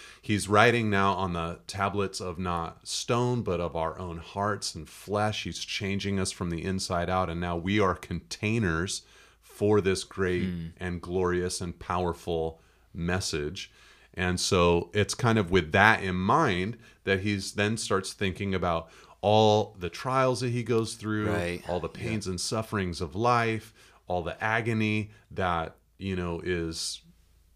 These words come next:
Speaker 1: just part of the human experience, but also part of the Christian experience, and then probably really uniquely part of the apostolic
Speaker 2: Hmm.
Speaker 1: experience. I mean,
Speaker 2: Yeah.
Speaker 1: he just suffered in some pretty significant and unique kind of ways. And so as he's thinking about all of that, he's like,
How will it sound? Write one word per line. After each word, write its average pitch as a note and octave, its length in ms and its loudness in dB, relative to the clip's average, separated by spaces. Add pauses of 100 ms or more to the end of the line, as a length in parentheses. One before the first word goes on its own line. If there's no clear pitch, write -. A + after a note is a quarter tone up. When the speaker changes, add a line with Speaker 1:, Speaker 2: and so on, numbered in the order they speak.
(600)
Speaker 1:
just - 300 -4
part G#2 480 2 (100)
of E2+ 160 -4
the F2 80 -2
human G#2+ 400 -2
experience, B2 680 -2
but F#2+ 140 -4
also F2+ 280 -2
part F#2+ 280 -4
of D2+ 120 -8
the D2+ 60 -12
Christian A#2+ 520 -4
experience, A2 640 -2
and E2+ 100 -4
then E2 120 -2
probably F2+ 500 -2
really E2+ 300 -2
uniquely F#2 500 -4
part F2 240 -2
of D2 80 -8
the D#2 140 -8
apostolic F#2 880 -2
Speaker 2:
Hmm. G#2 140 -6
Speaker 1:
experience. F#2+ 680 0
I - 20 -6
mean, D#2 100 -2
Speaker 2:
Yeah. E2+ 120 0
Speaker 1:
he E2+ 40 -2
just D#2+ 200 -6
suffered F2 340 -4
in D#2+ 140 -6
some D#2+ 160 -10
pretty F2 260 -2
significant E2 720 -4
and E2 120 -2
unique E2 460 -4
kind E2 220 -4
of D#2 80 -2
ways. G2+ 360 2 (680)
And G#2 140 -2
so A#2+ 140 4
as G#2 120 2
he's F#2+ 220 0
thinking C#3 360 0
about G#2 220 6
all F#2+ 180 4
of F2 120 2
that, F#2 260 2
he's F#2 220 -4
like, E2+ 320 -2